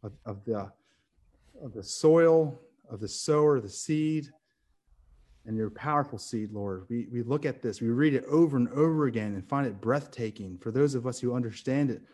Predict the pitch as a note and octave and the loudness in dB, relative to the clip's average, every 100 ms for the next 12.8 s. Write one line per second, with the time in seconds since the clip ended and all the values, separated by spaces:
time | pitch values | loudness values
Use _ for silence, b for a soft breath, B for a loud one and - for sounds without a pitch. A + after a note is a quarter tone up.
0 | b - B2 C3+ C3+ A#2+ C3 A2+ G#2+ B2+ | b -4 0 0 0 -2 -2 -4 -2 -2
1 | B2 A#2 A#2+ B2 B2 G#2+ G2 G#2 G#2 D#3 | 0 -2 2 2 2 0 -4 -6 -2 0
2 | D3 C3+ B2 - - C#3+ B2+ - B2+ C#3 | 2 2 -2 -6 -6 -6 -6 -4 0 0
3 | C#3 C#3+ - A2 A#2+ B2+ B2+ B2+ b b | -2 -6 -6 -2 0 0 -4 -10 b b
4 | b b b - A2+ C3 B2+ B2+ B2+ - | b b b -8 0 2 2 0 -2 -2
5 | A#2+ A2 G2+ - _ _ _ A#2 G#2+ G#2+ | 0 0 -2 -10 _ _ _ -8 -8 -8
6 | F#2+ B2+ D3+ C#3 G2+ A2+ A2 - A#2+ A#2 | -6 -6 -6 -8 -4 -4 -4 -6 -4 -4
7 | - _ _ _ G#2 G2 F#2+ G#2+ G#2+ F#2+ | -8 _ _ _ -12 -10 -6 -4 -2 -4
8 | - C3+ B2+ B2 - G2+ G#2 G#2 - B2+ | -6 -2 -2 -4 -16 -8 -8 -6 -10 -10
9 | - C3 C3 C3 - _ G#2+ F#2+ G#2+ G2+ | -6 -4 -4 -8 -20 _ -14 -8 -8 -8
10 | - A2+ - - A2+ G2+ A#2 A2+ - _ | -6 -6 -6 -8 -6 -6 -6 -8 -12 _
11 | _ _ _ - - C3+ B2+ B2+ C3+ B2 | _ _ _ -16 0 2 2 2 0 0
12 | A2+ G2+ C#3 D3+ D#3 D#3+ D#3+ E3 | -2 -2 0 0 0 -2 -4 -6